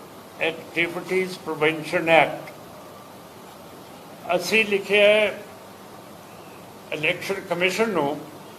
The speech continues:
ਕਿ ਜੇ ਇਹਨਾਂ ਨੇ ਸਾਰੇ ਕਾਨੂੰਨ ਤੋੜਤੇ ਆ, ਮੋਦੀ ਸਾਹਿਬ ਤੇ ਫਾਰਨ ਮਿਨਿਸਟਰ ਨੇ ਤੇ ਡੋਇਲ ਨੇ, ਤੇ ਫਿਰ ਇਹਨਾਂ ਦੇ ਉੱਤੇ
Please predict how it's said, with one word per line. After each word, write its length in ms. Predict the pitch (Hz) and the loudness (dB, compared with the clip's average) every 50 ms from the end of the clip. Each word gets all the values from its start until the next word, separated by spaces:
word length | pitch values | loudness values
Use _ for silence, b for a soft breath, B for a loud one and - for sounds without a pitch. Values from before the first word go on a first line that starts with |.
| - - - - - - - - - - - - - - - - - - | -18 -18 -18 -18 -18 -18 -18 -18 -18 -18 -18 -18 -18 -18 -18 -16 -10 -6
ਕਿ 120 | 196 208 | -6 -6
ਜੇ 260 | 190 - 151 165 180 190 202 208 202 | -4 0 2 4 6 8 8 6 6
ਇਹਨਾਂ 360 | 190 180 180 196 208 202 208 | 4 2 2 2 2 2 4
ਨੇ 320 | 202 196 202 202 202 196 | 4 4 4 4 4 2
ਸਾਰੇ 440 | 196 - - 160 156 160 170 185 196 | 0 0 4 6 6 6 6 4 2
ਕਾਨੂੰਨ 480 | 190 - 170 156 160 175 185 185 190 180 - - | 0 -2 -4 -2 -2 0 0 0 -2 -4 -4 0
ਤੋੜਤੇ 540 | 165 180 190 185 185 185 - 196 196 196 185 | 4 4 4 4 4 2 4 6 6 8 6
ਆ, 40 | 180 | 6
ਮੋਦੀ 400 | 170 160 160 160 160 175 185 180 | 4 4 2 2 0 -4 -6 -4
ਸਾਹਿਬ 380 | - - 165 175 175 175 175 - - | -2 2 2 2 2 0 -2 -6 -4
ਤੇ 360 | 175 175 175 170 170 170 165 165 165 - - - - - - - - - - - - - - - - | -2 0 2 2 2 2 0 -4 -8 -12 -16 -18 -18 -18 -18 -18 -18 -18 -18 -18 -18 -16 -12 -4 0
ਫਾਰਨ 300 | 147 160 160 165 175 180 | 2 2 2 2 -2 -4
ਮਿਨਿਸਟਰ 640 | 175 165 170 170 170 156 - - - 180 180 175 156 | -2 -2 -2 -2 -4 -4 -6 -2 0 2 2 2 2
ਨੇ 300 | 156 160 156 156 160 160 - - | 0 2 2 2 0 -2 -2 0
ਤੇ 300 | 160 160 156 151 147 147 147 - - - - - - - - - - - | 2 4 6 6 4 2 0 -4 -14 -16 -16 -16 -18 -18 -18 -16 -14 -8
ਡੋਇਲ 460 | 120 127 139 151 170 180 190 185 180 156 | -2 4 6 10 10 10 10 8 4 0
ਨੇ, 340 | 156 156 156 160 170 165 170 - - - - - - - - - - - - - - - - - - - - | 2 4 6 6 4 4 2 -2 -12 -16 -18 -18 -18 -18 -18 -18 -18 -18 -18 -18 -18 -18 -18 -18 -12 -8 -6
ਤੇ 80 | 180 | -6
ਫਿਰ 380 | 175 - - 143 156 170 165 180 | -6 -4 0 2 2 2 2 2
ਇਹਨਾਂ 280 | 175 185 185 185 190 | 0 0 2 0 0
ਦੇ 120 | 185 185 170 | 0 -2 -4
ਉੱਤੇ 360 | 156 - - - 180 185 | -6 -4 -2 0 0 0